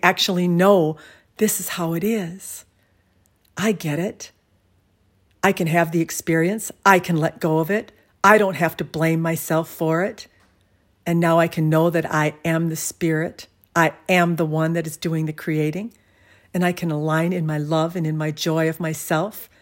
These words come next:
And then I can actually see what I created. We hope that you get the drift of this, really. We don't know how we can put it any clearer. We're gonna keep coming to you over and over again with this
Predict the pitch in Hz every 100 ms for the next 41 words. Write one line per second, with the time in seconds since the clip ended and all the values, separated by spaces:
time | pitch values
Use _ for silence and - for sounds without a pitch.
0 | _ _ _ - 175 170 170 170 - -
1 | 208 214 - 196 170 160 - - 170 151
2 | 156 - _ _ _ _ _ _ _ _
3 | _ _ _ 165 175 - 151 151 160 -
4 | 226 277 285 117 - - _ _ _ _
5 | _ _ _ _ _ _ _ _ _ -
6 | 180 196 _ _ - - 226 226 240 302
7 | 202 185 170 123 196 202 165 127 - 151
8 | 156 - 151 135 139 143 - 147 151 139
9 | 135 - - 208 247 269 254 202 180 190
10 | 190 - 175 156 165 160 - 190 175 165
11 | 160 - - 151 143 - - - - 226
12 | 247 247 277 - - 208 202 - 160 165
13 | - 170 175 175 165 170 165 170 160 156
14 | 165 147 147 - 165 160